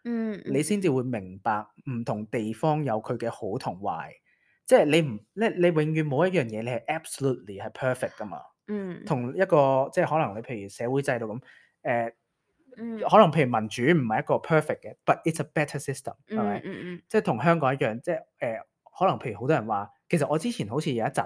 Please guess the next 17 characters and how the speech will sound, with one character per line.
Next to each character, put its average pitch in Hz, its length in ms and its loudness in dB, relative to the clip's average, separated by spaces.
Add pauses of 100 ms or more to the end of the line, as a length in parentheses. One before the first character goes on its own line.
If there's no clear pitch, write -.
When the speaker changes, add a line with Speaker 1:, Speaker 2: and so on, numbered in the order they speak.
Speaker 2:
都 135 80 -4
講 - 300 -10
過。 113 180 -4
Speaker 1:
係 220 240 0
啊， 226 240 -2 (120)
香 285 220 -4
港 233 160 -2
有 180 160 -2
咩 190 160 -2
好？ 196 60 0
Speaker 2:
香 196 140 6
港 175 120 8
有 143 80 6
咩 160 140 4
好 147 140 2
嗰 269 140 4
集。 269 40 4